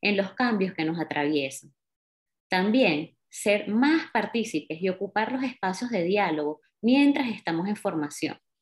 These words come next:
Y no olvidarnos de estas vivencias cuando ocupemos lugares de mayor trascendencia institucional.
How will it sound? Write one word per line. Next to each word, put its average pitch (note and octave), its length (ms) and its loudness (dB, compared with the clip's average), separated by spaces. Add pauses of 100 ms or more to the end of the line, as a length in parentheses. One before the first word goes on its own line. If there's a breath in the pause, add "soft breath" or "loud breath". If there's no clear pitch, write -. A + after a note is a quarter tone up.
(580 soft breath)
Y F#3 140 4
no F3+ 120 4
olvidarnos A3+ 580 4
de F3+ 80 -2
estas G#3 220 -4
vivencias G3 580 0
cuando G3 220 -2
ocupemos G3 460 0
lugares A3+ 420 2
de A3 100 0
mayor E3+ 320 0
trascendencia E3 720 -2
institucional. F3+ 720 -6